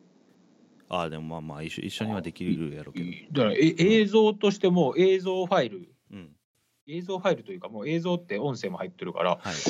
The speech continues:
Speaker 2: それで撮るのがやっぱ主流なんじゃないですか。
Speaker 1: うん。
Speaker 2: で、えーっと、ああいう池早さんとかは、
Speaker 1: うんうん。
Speaker 2: あの、キ-、キーノート
Speaker 1: ああ。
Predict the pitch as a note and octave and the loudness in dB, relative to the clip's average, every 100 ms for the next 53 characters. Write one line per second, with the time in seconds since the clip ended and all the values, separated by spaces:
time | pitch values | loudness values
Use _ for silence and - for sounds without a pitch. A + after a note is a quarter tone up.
0 | - - - - - _ - C3+ C#3+ D3 | -2 -4 -12 -14 -20 _ -2 4 6 6
1 | C#3+ C#3 C#3 C#3 B2 C3 B2+ C3+ C3+ B2+ | 4 2 0 -2 2 2 4 2 2 2
2 | A#2 A2 G#2 G2+ F#2+ F#2 F#2 - - F#2 | 4 4 4 4 4 2 -4 -6 -8 -6
3 | F#2 F2+ F2+ F2+ G#2+ F#2 F2 E2+ - - | -4 -2 -2 0 2 2 0 -2 -4 -2
4 | G2+ - _ - E2+ D#2 D2 - - - | 0 -2 _ -18 -16 -16 -20 -20 -20 -16
5 | - D3 D#3+ E3 D3+ - _ _ _ _ | -2 4 6 6 4 -2 _ _ _ _
6 | _ - A#2+ A#2 A#2 _ _ - A#2 C#3 | _ -4 0 0 -2 _ _ 2 4 6
7 | C#3 B2+ A#2+ F3 D#3+ D#3+ D#3 D#3 D#3 D3+ | 4 2 2 2 4 4 4 0 -2 -4
8 | E3 A#2 A2+ C3+ G2 - D#2 C#2 - _ | -2 0 2 4 2 0 -10 -14 -20 _
9 | _ _ _ - D3 C#3+ A2+ - E2 - | _ _ _ -4 -2 -2 -4 -4 -8 -10
10 | _ _ - F#2 F2 D#2 C#2+ C#2 | _ _ -12 -10 -8 -10 -16 -20